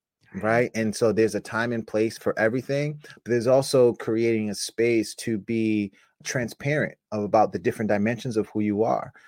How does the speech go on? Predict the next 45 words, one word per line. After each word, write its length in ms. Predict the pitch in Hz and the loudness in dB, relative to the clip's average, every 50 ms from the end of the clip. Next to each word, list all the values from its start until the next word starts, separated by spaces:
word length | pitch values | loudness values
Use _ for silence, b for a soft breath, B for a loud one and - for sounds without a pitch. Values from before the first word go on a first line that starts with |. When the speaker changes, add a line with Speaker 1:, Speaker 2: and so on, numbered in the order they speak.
| b b - | b b 0
Speaker 2:
right? 200 | 110 117 123 117 | 2 4 4 4
I'm 100 | 117 113 | 2 -2
sure 220 | - - 123 120 | -2 0 2 2
you 180 | 117 110 127 139 | 2 2 2 4
walk 260 | 131 123 117 113 - | 4 4 4 2 0
into 160 | 117 - 104 | -6 -10 -10
spaces 440 | - - - 101 101 - - 101 98 | -6 -2 -2 -2 -2 -2 -6 -6 -2
and 80 | 104 | -2
you 80 | 107 113 | -2 0
dress 260 | 101 110 107 104 - | 2 2 0 0 0
differently 540 | - 101 95 - - 104 107 107 107 113 123 | -2 -4 -4 -4 -4 -4 -2 0 0 0 0
and 240 | 123 120 107 - - | -2 -2 -4 -6 -8
for 100 | - 95 | -4 2
that 240 | 95 101 107 - - - | 4 4 4 4 2 0
environment 680 | 113 101 95 101 98 104 107 113 120 120 120 131 110 | -4 -2 2 2 4 4 4 2 2 0 0 0 0
and 160 | 110 110 98 - | -2 -4 -4 -2
for 120 | - 104 95 | -2 0 2
that 300 | 104 104 107 - 87 - | 4 4 4 2 2 0
vibe. 400 | - 98 101 110 117 120 131 139 B B B B B B B B _ - | 0 0 2 0 0 0 -2 -4 B B B B B B B B _ 0
And 120 | 135 135 | 4 6
then 80 | 143 139 | 6 6
there's 140 | 139 120 - | 6 6 8
other 160 | 139 143 143 | 8 8 8
places 260 | 143 - 147 127 123 127 | 8 6 4 4 4 2
where 120 | 135 131 | 2 2
you 60 | 131 | 4
dress 220 | 117 135 135 131 - | 4 2 2 2 2
totally 240 | - 143 131 123 117 | 2 2 2 4 4
different, 240 | 139 147 143 107 | 4 2 2 0
but 100 | 95 104 | -2 0
it 40 | 113 | 0
doesn't 180 | 131 131 135 127 | 0 0 0 0
mean 140 | 127 123 113 | 2 2 2
you're 100 | 107 90 | 2 0
d-, 120 | 85 98 - | -2 -4 -4
a 80 | 110 101 | -2 0
different 300 | 92 123 - - 92 - | 0 0 0 -2 -2 0
person. 420 | - 151 190 - - 131 135 143 - _ _ _ _ _ - | 2 2 2 0 -4 -8 -10 -10 -14 _ _ _ _ _ 2
It's 100 | 139 135 | 2 2
just 140 | 143 139 151 | 4 2 2
a 40 | 143 | 4
different 280 | 151 156 151 156 147 | 4 2 2 0 -2
side 220 | - 151 151 170 139 | -2 -2 0 0 0
of 100 | 95 85 | -2 -2
you. 200 | 90 - - | -6 -8 -10